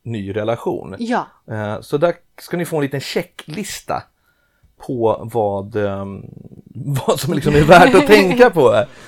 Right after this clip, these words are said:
Speaker 1: <laughs> när man går in, när man startar det här nya företaget tillsammans.
Speaker 2: Ja.
Speaker 1: Så att, eh, häng kvar nästa vecka. Och, eh, vi har väl inget mer att prata om idag, va?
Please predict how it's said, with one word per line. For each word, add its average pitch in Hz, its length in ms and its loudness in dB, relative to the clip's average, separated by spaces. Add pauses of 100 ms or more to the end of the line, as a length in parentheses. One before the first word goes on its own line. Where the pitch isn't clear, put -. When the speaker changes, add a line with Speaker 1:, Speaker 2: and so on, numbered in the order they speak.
(420)
Speaker 1:
<laughs> - 680 -6
när 139 160 -2
man 147 140 0
går 156 160 2
in, 135 280 -2
när 147 120 -8
man 147 100 -4
startar 143 300 2
det 123 60 2
här 107 120 -2
nya 104 300 -6
företaget 101 540 -2
tillsammans. - 400 -10
Speaker 2:
Ja. 220 240 2 (380)
Speaker 1:
Så - 160 -4
att, - 240 -4
eh, - 280 -6 (1040)
häng 156 180 -4
kvar 151 420 0
nästa 143 360 -4
vecka. 113 380 -6 (1120)
Och, - 480 -16
eh, 110 320 -8 (520)
vi 117 100 -8
har 120 60 -4
väl 185 80 -6
inget 165 140 -6
mer 117 60 -8
att 110 60 -12
prata - 300 -6
om 170 80 -8
idag, - 400 -10
va? - 100 -16